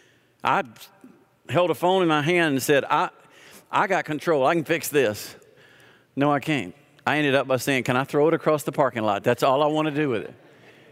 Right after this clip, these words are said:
I can't fix it. Apple's gotta fix it. You know why? 'Cause Apple made it. What about us giving the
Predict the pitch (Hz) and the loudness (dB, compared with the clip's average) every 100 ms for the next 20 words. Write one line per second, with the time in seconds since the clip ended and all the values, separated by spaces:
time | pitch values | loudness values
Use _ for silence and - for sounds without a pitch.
0 | _ - 123 - 196 208 135 - - - | _ -4 -4 -2 -4 -2 -6 -6 -10 -12
1 | - 131 175 190 139 175 - 208 - - | -2 -2 -2 -4 -2 -2 -2 -8 -8 -6
2 | 123 135 143 170 - 120 127 127 135 156 | -2 -2 -2 -4 -8 -8 -6 -4 -2 0
3 | 233 247 147 - - _ - - - _ | 2 2 2 -2 -16 _ -20 -20 -20 _
4 | _ _ _ _ _ _ _ _ _ - | _ _ _ _ _ _ _ _ _ -10
5 | 98 135 156 151 135 131 - 143 123 113 | -2 0 2 2 2 -2 -2 -2 0 -2